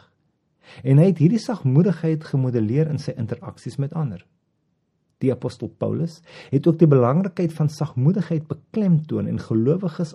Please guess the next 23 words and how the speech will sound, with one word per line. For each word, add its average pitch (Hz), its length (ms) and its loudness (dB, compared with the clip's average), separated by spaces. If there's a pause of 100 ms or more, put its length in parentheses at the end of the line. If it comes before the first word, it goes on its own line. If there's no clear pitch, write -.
(100)
aangespoor 147 920 -4
om 120 200 -2 (600)
julle 120 320 2
sagmoedigheid 147 800 -2
vir - 220 -8 (180)
almal 170 440 2 (120)
duidelik 156 520 2
te 131 120 -4
laat 131 240 -6
wees. 104 540 -10 (400)
Filippense 135 640 -6
vier 123 320 -10
vers 123 320 -14
vyf. - 400 -16 (680)
In 139 120 6
Galasiërs 123 640 -2
vyf 202 320 -4
vers - 280 -12
tweeëntwintig 131 520 -4
tot 110 160 -8
drieëntwintig 135 560 -4
word 123 160 -4
sagmoedigheid 127 720 0